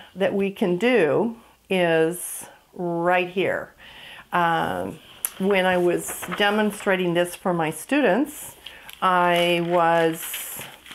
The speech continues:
using the marker pen as I did in part one, but this time I have a bigger, juicier, fatter <laughs> marker pen. And one of the things that you might want to do so that it doesn't get onto your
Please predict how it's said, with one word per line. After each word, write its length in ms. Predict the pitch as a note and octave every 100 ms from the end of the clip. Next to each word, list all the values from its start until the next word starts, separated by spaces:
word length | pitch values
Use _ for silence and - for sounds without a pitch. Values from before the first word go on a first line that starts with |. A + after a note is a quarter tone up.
| - - -
using 360 | G3 G3 G#3+
the 80 | F#3
marker 420 | E3 F3 F#3+ G#3
pen 640 | F#3 - - F#3 E3+ E3+ F#3 F3+
as 160 | E3
I 100 | E3+
did 460 | D#3+ F#3 F3 E3+ - -
in 360 | F3 D#3+ D#3
part 340 | D#3 - C3+ -
one, 480 | F#3+ B3 F3+ D#3+ E3 - - -
but 160 | F3+ F3+
this 180 | C#4
time 240 | C4+ A#3+ G3+
I 100 | F3+
have 200 | F#3+ E3+
a 140 | D3+
bigger, 540 | - G3+ B3 B3 C#4+ - _ _ _ F3
juicier, 800 | - G3 G3 A#3 A3+ A#3+ C#4+ C#4+ - - _
fatter 760 | - - A3 G3 F#3+ F3 E3+ A#3 - - - -
<laughs> 360 | C#4+ C4+ A3
marker 460 | F3+ F3 E3 F#3+ G3
pen. 440 | G3 G#3+ D3 C#3+ F#3+ - - - - -
And 500 | G3 F#3 F3+ F3 F#3
one 140 | G3+
of 80 | G#3+
the 100 | G3+
things 320 | G#3+ G3 F#3+
that 140 | G3
you 100 | F3+
might 300 | F3+ G3 F#3+
want 180 | G3+ F#3+
to 80 | F3
do 380 | D#3+ G3+ F#3 F3+
so 200 | - F3
that 160 | F3
it 200 | D3+ E3
doesn't 340 | F#3+ F3+ F#3 D3
get 380 | - F3 - -
onto 480 | F3+ E3+ F3 - F3+
your 460 | E3 D#3+ D#3+ E3